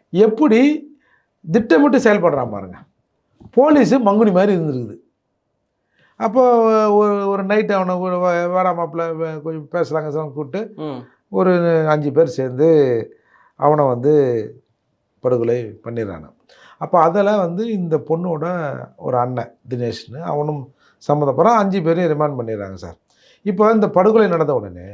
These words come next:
Speaker 2: சரி.
Speaker 1: போலீஸ் வந்து இந்த பெண் தரப்புல கேட்டிருக்கோம்ல, என்னம்மா நடந்தது, ஏதுமான்னு. அப்போ அந்த பொண்ணு சொல்லியிருக்கா, அவங்களோட அந்த அப்பா இருக்கார்ல,
Speaker 2: ஆமா.
Speaker 1: அவரு, அம்மா, இன்னொரு அண்ணன்,
Speaker 2: மூத்த அண்ணன்.
Speaker 1: மூத்த அண்ணன் நரேஷ், இவங்க, இவரையும் சேர்த்து, "எங்க இவங்க தாங்க காரணம்,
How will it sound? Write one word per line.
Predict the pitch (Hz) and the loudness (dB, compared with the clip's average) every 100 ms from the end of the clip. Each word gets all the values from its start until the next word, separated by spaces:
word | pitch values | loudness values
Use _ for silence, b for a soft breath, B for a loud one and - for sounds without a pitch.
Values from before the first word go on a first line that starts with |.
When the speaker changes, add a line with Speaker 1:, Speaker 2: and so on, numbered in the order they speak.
| 104 _ | -20 _
Speaker 2:
சரி. | 131 113 | -10 -6
Speaker 1:
போலீஸ் | 110 240 214 - | 0 2 2 -2
வந்து | 104 90 90 110 110 - b b - | -8 -14 -10 -8 -8 -10 b b -8
இந்த | 165 | -2
பெண் | 214 247 | 0 2
தரப்புல | 240 160 131 | 0 -2 -2
கேட்டிருக்கோம்ல, | 139 180 165 135 107 98 92 - _ _ _ - | -4 -6 -6 -10 -14 -14 -18 -20 _ _ _ -2
என்னம்மா | 156 185 175 | 0 2 2
நடந்தது, | 160 135 120 147 | 0 -2 -4 -4
ஏதுமான்னு. | 135 135 120 117 95 | -2 -2 -4 -8 -12
அப்போ | - 165 - 269 | -6 -6 -2 0
அந்த | 233 | 0
பொண்ணு | 185 185 | -2 -4
சொல்லியிருக்கா, | 180 170 151 139 190 233 226 B B B | -4 -4 -2 2 2 2 -4 B B B
அவங்களோட | 156 170 165 170 165 | 2 4 4 4 4
அந்த | 160 156 | 4 4
அப்பா | 151 151 190 | 2 2 2
இருக்கார்ல, | 143 135 127 127 104 - | 2 2 2 -2 -4 -12
Speaker 2:
ஆமா. | 131 120 156 _ _ - _ | -12 -12 -16 _ _ -20 _
Speaker 1:
அவரு, | - 135 131 147 | -2 0 2 4
அம்மா, | 131 135 139 143 151 - b b b b | 2 0 -2 -2 -4 -10 b b b b
இன்னொரு | 175 208 220 202 180 160 | -2 2 4 4 4 4
அண்ணன், | 156 156 123 | 4 0 -4
Speaker 2:
மூத்த | - 139 139 | -8 -8 -6
அண்ணன். | 110 107 113 113 | -8 -10 -18 -12
Speaker 1:
மூத்த | 165 190 170 | -6 -4 -2
அண்ணன் | 143 143 135 | -2 -4 -2
நரேஷ், | 143 147 - 104 _ _ _ _ _ _ _ | 0 0 -2 -14 _ _ _ _ _ _ _
இவங்க, | 196 220 220 202 | -2 0 2 0
இவரையும் | 202 220 220 214 | 2 2 2 0
சேர்த்து, | 196 196 208 | -4 -4 -4
"எங்க | 190 180 | -4 -4
இவங்க | 170 175 | -4 -6
தாங்க | 175 165 | -6 -6
காரணம், | 143 143 131 127 131 120 - | -4 -2 -2 -2 -4 -6 -10